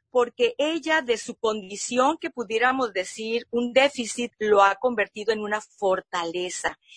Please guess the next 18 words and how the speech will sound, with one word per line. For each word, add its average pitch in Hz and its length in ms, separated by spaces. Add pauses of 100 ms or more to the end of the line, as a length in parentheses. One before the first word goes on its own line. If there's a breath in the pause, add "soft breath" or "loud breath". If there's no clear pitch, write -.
(220 loud breath)
Y 233 80
lo 240 100
ha 233 40
mencionado 214 640
así, 233 360 (320 soft breath)
porque 214 280
las 208 180
personas 262 480
Asperger 262 560
son 240 280
muy 247 120
directas, 214 540
son 214 160
personas 247 440
que 214 100
no 214 160
pueden 220 320
mentir. 214 580